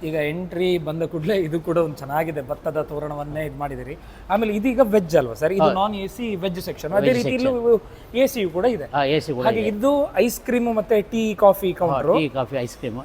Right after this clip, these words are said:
Speaker 2: ಇದರಲ್ಲಿ
Speaker 1: ಹಾ.
Speaker 2: ಜ್ಯೂಸ್ ಮತ್ತೆ ಚಾಟ್ಸ್,
Speaker 1: ಹಾ.
Speaker 2: ಆ, ಪಾವ್ ಭಾಜಿ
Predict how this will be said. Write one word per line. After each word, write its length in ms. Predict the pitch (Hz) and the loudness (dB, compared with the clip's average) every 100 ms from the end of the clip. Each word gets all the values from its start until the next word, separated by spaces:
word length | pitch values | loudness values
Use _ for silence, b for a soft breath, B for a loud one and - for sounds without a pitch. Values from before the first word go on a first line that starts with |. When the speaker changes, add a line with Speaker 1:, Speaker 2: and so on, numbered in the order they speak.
| 147 | -4
Speaker 2:
ಇದರಲ್ಲಿ 300 | 147 151 151 | 0 2 2
Speaker 1:
ಹಾ. 80 | |
Speaker 2:
ಜ್ಯೂಸ್ 280 | 131 165 - | 2 0 0
ಮತ್ತೆ 220 | 147 165 | -6 -4
ಚಾಟ್ಸ್, 400 | 139 147 135 - 127 - - | -2 0 0 -2 -16 -18 -8
Speaker 1:
ಹಾ. 100 | 165 | -6
Speaker 2:
ಆ, 580 | 101 - - 131 123 117 | -6 -12 -14 -6 -6 -2
ಪಾವ್ 260 | 139 143 | 4 4
ಭಾಜಿ 380 | 139 131 139 147 | 4 2 0 -2